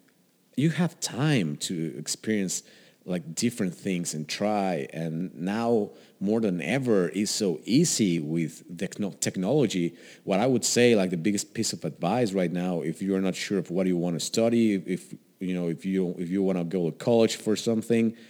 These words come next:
it's like, there's so many online educational platforms where you can learn virtually anything from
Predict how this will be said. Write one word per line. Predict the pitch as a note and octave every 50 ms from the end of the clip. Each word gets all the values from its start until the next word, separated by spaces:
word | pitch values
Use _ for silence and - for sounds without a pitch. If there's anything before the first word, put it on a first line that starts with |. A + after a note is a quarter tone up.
| - - - - - _ _
it's | - A2+ G#2 - - A2+
like, | A2 G2+ G2 - - - - - - - _ _ _ _ _ _ _ _ _ _ _ _ _ _
there's | - G2 A#2 C#3 C3+
so | - - D#3
many | D3 D3+ D3+ D3+ C#3+ A#2+ - -
online | - A2 A#2+ B2+ B2 A2+ A2 A2 G#2+ G#2+ G#2+ G#2+ G2+ F2+ E2+ - - - -
educational | A2 G#2+ G#2+ G2 - - A2 G#2 - - G2+ F2 D#2
platforms | - - G2+ G2+ G#2 - - - F#2 E2 D2+ C#2 C#2 - - -
where | - F2+ F2+ F2+
you | F2+ F#2
can | - - G#2 F#2 F2
learn | F2+ F#2 F#2+ F#2 F#2+ F#2 F#2 - - F#2
virtually | G2 G2 F#2+ G2+ G2 F#2+ A#2 A2 G#2+ G#2 - - A2 G2 F2+ F2 F2 D#2+ -
anything | F#2+ F#2+ F#2 F2 E2 - - - D2+ D2 D2
from | - - - - F#2+ F2+ F2 F2 E2